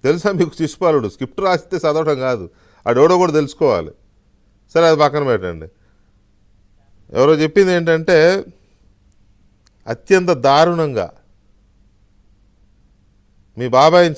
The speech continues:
చంపేస్తే, ఎవరు చంపారని కాసేపు పక్కన పెడదాం. అత్యంత దారుణంగా మీ బాబాయిని చంపేస్తే, మృతదేహం అక్కడ రక్తం మడుగులో పడి ఉంటే,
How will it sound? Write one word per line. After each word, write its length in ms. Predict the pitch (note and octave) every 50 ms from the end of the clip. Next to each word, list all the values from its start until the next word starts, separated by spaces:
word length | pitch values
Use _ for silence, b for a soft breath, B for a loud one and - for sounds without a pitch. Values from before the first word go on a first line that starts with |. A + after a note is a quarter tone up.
| C#3+
చంపేస్తే, 580 | C3+ C#3 C3+ D#3 D3+ C#3 C#3 - D3+ D#3+ F3 D3+
ఎవరు 240 | B2+ C#3 E3+ F#3+ G3
చంపారని 460 | G3+ F#3+ F3 G3+ G3 G3 G3 G3 F3+
కాసేపు 280 | D#3+ E3+ D3+ E3 D#3 D3
పక్కన 240 | D3+ C3+ - G#2
పెడదాం. 240 | F#2 G2 E2 D2+ D2 - _ _ _ _ _ _ _ _ _ _ _ _ _ A2
అత్యంత 320 | A2 - D#3+ E3 D#3+ D#3+
దారుణంగా 640 | C#3 A2 B2 B2 C3+ D#3+ E3 E3+ E3+ D#3+ D#3 D#3
మీ 140 | D3+ C#3+ C3+
బాబాయిని 480 | A2 A2+ A#2+ B2+ C3 C#3+ C#3+ C#3+ C3+ A#2+ - A2+
చంపేస్తే, 680 | G#2+ A2 - A2 G#2 F#2 - _ - C3+ D#3 E3+ - - _ _ _ _ _ _ _ _ _ _ _ _ _ _ _ _ _ _ _ _ _ _ G#2+
మృతదేహం 500 | A2 B2 C3 D3+ D#3 E3+ E3+ D#3 D3+ D3
అక్కడ 260 | C#3+ C#3+ C#3 A#2+ A#2+
రక్తం 380 | A#2+ - - - D3+ C#3+ B2+
మడుగులో 340 | A#2 A#2 B2+ C#3 C#3+ C#3+ C3
పడి 260 | A2 - C#3 D3 B2
ఉంటే, 440 | B2 A#2 G#2+ F2+ A#2 B2 D3 E3 -